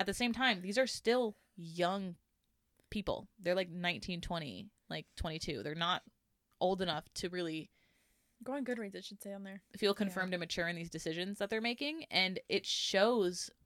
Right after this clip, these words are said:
Speaker 1: uh, during that final scene where they're trying to get Darlington back and all of the adults panic and crumble and, uh, Pam and Alex are still trying 'cause they care more about their friend than their fear. Um, obviously, Alex's whole thing is that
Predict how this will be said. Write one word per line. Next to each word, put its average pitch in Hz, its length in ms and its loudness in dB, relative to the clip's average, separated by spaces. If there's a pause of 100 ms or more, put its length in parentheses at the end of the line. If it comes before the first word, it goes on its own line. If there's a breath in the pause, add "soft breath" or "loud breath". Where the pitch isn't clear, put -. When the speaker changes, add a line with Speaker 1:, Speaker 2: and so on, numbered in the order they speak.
(140)
Speaker 1:
uh, 180 260 4
during 180 220 -2
that - 160 -2
final 185 400 0
scene 185 260 -4
where 185 80 -4
they're 175 100 0
trying 175 260 0
to 175 40 -2
get 170 120 -2
Darlington 170 380 0
back 190 220 0
and 170 80 -6
all 165 140 -2
of 170 60 -4
the 165 100 -2
adults 160 320 -4
panic 156 440 -6
and 165 120 -8
crumble 165 520 0
and, 147 280 -4 (680 soft breath)
uh, 165 200 0
Pam 170 380 -2
and 160 140 -4
Alex 156 320 0
are 165 80 -2
still 185 220 -4
trying 196 400 0
'cause 175 100 -8
they 165 80 -4
care 180 180 -8
more 170 80 -4
about 160 160 -2
their 160 100 -4
friend 165 200 -6
than 151 80 -10
their 147 80 -8
fear. 170 400 -2 (1040)
Um, 165 480 2 (540 soft breath)
obviously, 196 340 8
Alex's 170 280 2
whole 170 100 0
thing 160 140 0
is 160 80 -6
that 147 160 -6